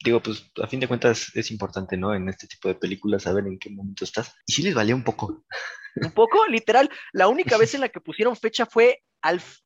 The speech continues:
Speaker 2: casi al final cuando
Speaker 1: Sí.
Speaker 2: te van a mostrar ya el asesinato.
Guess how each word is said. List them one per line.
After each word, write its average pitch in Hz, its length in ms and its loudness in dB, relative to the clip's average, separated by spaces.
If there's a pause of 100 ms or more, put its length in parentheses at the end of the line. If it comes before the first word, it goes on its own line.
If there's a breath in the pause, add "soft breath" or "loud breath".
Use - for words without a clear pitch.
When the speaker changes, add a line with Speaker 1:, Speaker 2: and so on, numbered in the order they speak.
(160)
Speaker 2:
casi 220 280 2
al 220 100 4
final 190 320 0
cuando 190 320 -4
Speaker 1:
Sí. - 180 0
Speaker 2:
te 139 60 2
van 160 120 2
a 196 40 4
mostrar 165 480 0
ya 151 240 2
el 147 300 -4 (260)
asesinato. 147 580 -2